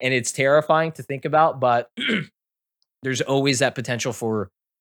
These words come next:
uh, you know, these hype times of year. So I think if this was at any other point in the year, you know, that wasn't related to the anniversary or, like, Legends Festival,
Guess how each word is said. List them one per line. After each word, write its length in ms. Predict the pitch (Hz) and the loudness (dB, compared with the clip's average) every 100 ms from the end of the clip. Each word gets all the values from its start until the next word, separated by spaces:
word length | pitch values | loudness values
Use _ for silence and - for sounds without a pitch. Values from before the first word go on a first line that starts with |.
| _ | _
uh, 360 | 120 107 92 87 - | 0 2 0 -4 -8
you 100 | 117 | -6
know, 120 | 104 | -4
these 220 | 110 113 | -4 -4
hype 380 | - 117 117 - _ _ _ _ | -2 -2 -2 -6 _ _ _ _
times 240 | 123 117 107 | -6 -4 -4
of 60 | |
year. 160 | 107 104 | -4 -4
So 120 | 127 | 0
I 80 | 131 | 0
think 260 | 147 190 - _ _ _ | 2 -2 -4 _ _ _
if 220 | 190 208 185 | 2 2 2
this 200 | 202 196 | 0 2
was 120 | 170 | 2
at 140 | 143 - | 2 2
any 320 | 156 175 175 - | 2 4 0 2
other 260 | 139 151 | 4 4
point 400 | - 143 143 147 _ | 0 -2 -2 -4 _
in 120 | 131 | -6
the 80 | 135 | -4
year, 300 | 120 127 127 | -2 0 0
you 180 | 135 120 | 0 -2
know, 220 | 120 117 | -4 -4
that 200 | 113 101 120 | -4 -6 -8
wasn't 280 | 110 120 - _ | -8 -10 -16 _
related 320 | 117 117 117 | -6 -4 -4
to 60 | 117 | -8
the 140 | 113 120 | -10 -6
anniversary 580 | 117 113 117 - 113 | -6 -4 -4 -4 -6
or, 80 | 104 | -6
like, 180 | 95 92 | -10 -10
Legends 340 | 110 113 120 127 | -6 -6 -6 -4
Festival, 540 | 147 135 151 175 185 | -4 -2 2 2 2